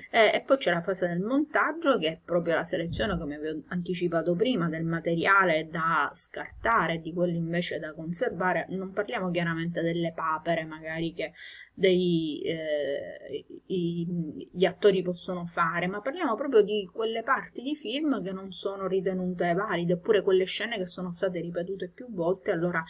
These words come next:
andrà selezionata quella che è più, più funzionale a tutto il, il film stesso. Queste parti le leggete, sono importanti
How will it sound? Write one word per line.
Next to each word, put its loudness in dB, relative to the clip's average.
andrà 2
selezionata -2
quella -2
che 0
è -2
più, -14
più 6
funzionale 0
a -10
tutto -4
il, 2
il 0
film -8
stesso. -4
Queste -10
parti -4
le -2
leggete, 0
sono -4
importanti -2